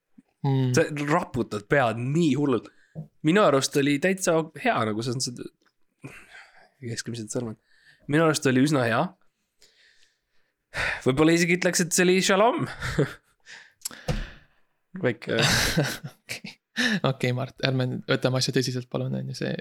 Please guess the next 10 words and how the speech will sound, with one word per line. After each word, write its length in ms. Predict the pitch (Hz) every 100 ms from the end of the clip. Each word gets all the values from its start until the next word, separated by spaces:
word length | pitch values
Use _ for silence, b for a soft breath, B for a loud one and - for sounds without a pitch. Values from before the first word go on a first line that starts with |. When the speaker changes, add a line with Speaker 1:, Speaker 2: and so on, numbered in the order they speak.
| -
Speaker 1:
see 180 | -
ei 60 | 131
ole 120 | 127
nagu 260 | 127 123 127 - - _ -
Speaker 2:
Sa 140 | 156
kasutad 380 | - 156 - -
kogu 280 | 139 - 135
aeg. 220 | 131 117 _ _ _
Speaker 1:
Mart, 340 | - 143 - - _ _
Mart, 320 | - 139 139